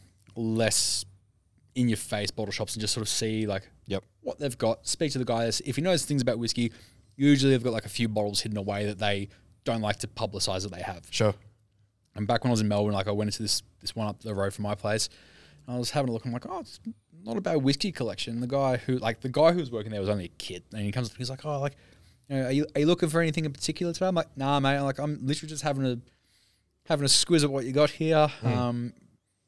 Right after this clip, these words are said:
Speaker 1: not a bad collection." He's like, "Oh," he's like, "Do you know about whiskey?" I'm like, "Oh,"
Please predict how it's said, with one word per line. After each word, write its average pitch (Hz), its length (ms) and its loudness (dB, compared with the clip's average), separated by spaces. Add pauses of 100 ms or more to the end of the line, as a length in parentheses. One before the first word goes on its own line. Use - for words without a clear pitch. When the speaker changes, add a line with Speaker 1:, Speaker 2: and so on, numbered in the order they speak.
(840)
Speaker 1:
not 151 140 -2
a 135 40 -2
bad 131 160 0
collection." 135 380 -2
He's 120 120 -2
like, 135 160 4 (560)
"Oh," 381 140 0
he's 196 100 -2
like, 131 120 0 (120)
"Do 160 100 -2
you 160 60 4
know 127 380 4 (180)
about 120 220 0
whiskey?" 123 320 2
I'm 110 100 -2
like, 120 140 2 (500)
"Oh," - 60 -14